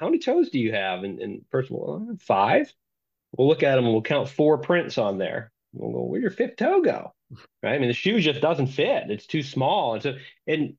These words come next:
it's a little fun thing that where they kinda engage in you a little bit, like, "Well, I never realized that." So fit is really key. Sock liner's a good way to look at it. Um, it used to be back in the day that we could split shoes into categories. We could do it like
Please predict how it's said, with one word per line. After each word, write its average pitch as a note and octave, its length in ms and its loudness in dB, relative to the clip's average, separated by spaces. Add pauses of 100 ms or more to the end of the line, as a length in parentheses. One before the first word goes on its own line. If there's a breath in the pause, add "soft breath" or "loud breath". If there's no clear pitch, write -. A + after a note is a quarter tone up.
it's G#3 340 -2
a B3+ 40 2
little G3+ 200 2
fun D3+ 400 0
thing D3 220 2
that C3 60 0
where B2 80 2
they B2 220 2
kinda D#3+ 220 -4
engage B2+ 520 -2
in B2+ 160 -2
you A#2+ 80 -2
a A#2+ 40 -2
little A#2+ 140 -2
bit, B2 140 -4
like, A2+ 140 -4
"Well, A#2+ 120 -4
I C#4 100 -4
never C3+ 300 -2
realized C#3+ 580 -4
that." - 260 -10 (380 loud breath)
So C#3+ 80 2
fit F3 400 -2
is F3+ 160 4
really C3+ 300 4
key. A#2+ 500 0
Sock C#3 400 0
liner's C#3+ 340 0
a C3+ 60 0
good A#2 200 -2
way A2+ 140 0
to A2 80 -2
look G#2 260 -2
at F#2 220 -4
it. - 180 -6 (540)
Um, G#2+ 440 -2 (480)
it C#3+ 120 -4
used B3 340 2
to F#3 60 2
be D3+ 220 2
back C#3+ 260 0
in C#3 60 0
the B2+ 80 0
day C3+ 260 -2
that A2 100 -2
we D#3 100 0
could D#3 160 -8
split D3 280 -4
shoes C3+ 300 -4
into A2+ 140 -6
categories. G#2 760 -4
We A2 100 -4
could G#2 160 -8
do A#2+ 140 0
it A2 80 -2
like G2+ 260 -4